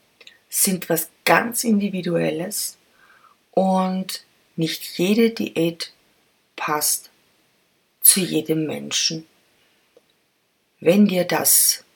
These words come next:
was ich jetzt da ausprobiert hat, habe und du es probiert hast, nicht so bekommt, dann sei nicht traurig, dann brech das ab und begib dich weiter auf Suche.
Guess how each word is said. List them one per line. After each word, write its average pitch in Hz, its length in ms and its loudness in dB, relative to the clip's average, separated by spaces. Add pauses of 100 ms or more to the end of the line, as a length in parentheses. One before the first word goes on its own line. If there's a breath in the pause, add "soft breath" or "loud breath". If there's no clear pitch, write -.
(240)
was 165 280 -2
ich 170 200 -6
jetzt - 240 -8
da - 60 -2
ausprobiert 165 800 0
hat, 160 180 -8 (480 loud breath)
habe 156 560 2
und - 440 -6
du - 80 -6
es - 120 -2
probiert 202 580 0
hast, - 300 -2 (1040)
nicht 165 380 -4
so - 140 -6
bekommt, - 640 -8 (180)
dann 311 140 -2
sei - 160 4
nicht 160 160 -2
traurig, 135 480 -10 (640 loud breath)
dann 165 160 -4
brech 156 320 -2
das - 260 -4
ab - 260 0 (760 loud breath)
und 165 180 -6
begib 160 440 -6
dich - 220 -8
weiter - 400 -4
auf - 240 -8
Suche. 170 560 -2